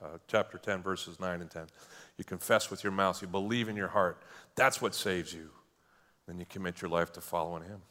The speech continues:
That's the gospel. If you'll tarry and stick around for a little bit, I'd love to share it with you here up the front in a more formal way. But that's how we are saved. And if you don't know Jesus, then I pray that this is the day that you find him.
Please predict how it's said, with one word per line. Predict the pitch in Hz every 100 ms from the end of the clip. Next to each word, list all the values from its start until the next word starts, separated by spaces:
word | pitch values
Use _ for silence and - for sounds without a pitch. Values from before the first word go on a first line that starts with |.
| _
That's | - -
the | -
gospel. | 113 127 120 - 85 76 - _ -
If | 123
you'll | 123 117 - - -
tarry | - 131 120 127 117
and | 104
stick | 127 113
around | 117 123
for | 120
a | 117
little | 117
bit, | 113 117
I'd | 113 120
love | 117
to | 104
share | - 113 110
it |
with | 104 98
you | 101
here | 98 107 107
up | 107
the | 95
front | - 113 101
in | 101
a |
more | 95 107
formal | - - 104 104
way. | 98 107 95 92 - - - _
But | - -
that's | 123 123 -
how | - 120 117
we | 110 107
are | 104 101
saved. | - 95 95 90
And | 95
if | 95
you | 135
don't | 131 110
know | 113 120
Jesus, | 120 123 123 131 127 - - - - - -
then | 95
I | 110 127
pray | - 117 107
that | 95 85
this | 113
is | 107 -
the | 90
day | 87 90
that | 85 -
you |
find | 90 87 82 76
him. | 80